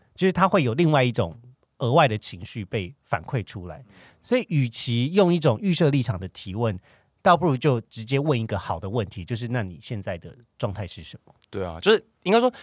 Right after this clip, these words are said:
Speaker 2: “你是不是不爱我了？”这句话你可以说“那你觉得我们之间有什么问题吗？”
Speaker 1: 对，或者是“你觉得你还爱我吗？”呃，这样好像也不行欸。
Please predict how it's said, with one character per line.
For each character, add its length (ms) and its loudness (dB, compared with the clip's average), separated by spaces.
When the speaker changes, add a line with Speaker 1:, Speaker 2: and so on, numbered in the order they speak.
Speaker 2:
“你 100 2
是 100 10
不 80 2
是 80 0
不 140 0
爱 180 8
我 160 4
了？” 80 -6
这 60 -6
句 120 -2
话 160 4
你 120 0
可 120 -4
以 60 0
说 320 -4
“那 100 -2
你 100 0
觉 140 -6
得 120 -2
我 100 -2
们 160 -8
之 100 -8
间 140 -6
有 100 -4
什 160 -10
么 160 -14
问 160 -8
题 220 -16
吗？” 140 -14
Speaker 1:
对， 180 0
或 180 -2
者 120 -2
是 340 -4
“你 120 -6
觉 160 -6
得 120 -4
你 340 -10
还 140 -6
爱 160 -4
我 180 -6
吗？” 240 -14
呃， 120 -10
这 100 -6
样 80 -6
好 80 -10
像 100 -8
也 40 -10
不 120 -16
行 240 -16
欸。 60 -20